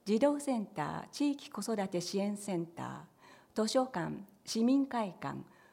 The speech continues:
ふるさとニーザ館、ほか共通。お知らせ。市長とタウンミーティング、アイディー零一七四九四六。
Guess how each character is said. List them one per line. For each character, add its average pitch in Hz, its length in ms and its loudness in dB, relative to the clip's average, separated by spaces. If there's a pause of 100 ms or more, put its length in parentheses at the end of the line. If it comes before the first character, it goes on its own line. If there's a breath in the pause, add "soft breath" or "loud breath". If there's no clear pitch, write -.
ふ - 160 0
る 277 120 2
さ 269 180 0
と 240 160 0
ニ 214 200 0
ー 196 40 -6
ザ 196 80 -4
館、 - 280 -8 (180)
ほ 190 140 0
か 196 220 -2 (160)
共 196 240 -2
通。 175 420 -6 (1600 soft breath)
お 208 100 4
知 285 160 2
ら 254 160 4
せ。 196 300 -2 (920 soft breath)
市 - 180 -2
長 311 220 6
と 202 140 4
タ 202 220 6
ウ 262 100 8
ン 277 140 10
ミ 254 180 6
ー - 40 -14
テ 165 100 2
ィ 147 80 4
ン 135 80 -2
グ、 123 180 -4 (640)
ア 196 160 8
イ 247 140 0
デ 220 80 2
ィ 170 160 4
ー - 60 -6 (500 soft breath)
零 285 400 10
一 269 360 2
七 170 380 0
四 185 360 0 (180)
九 269 360 2
四 208 380 2
六。 139 420 -6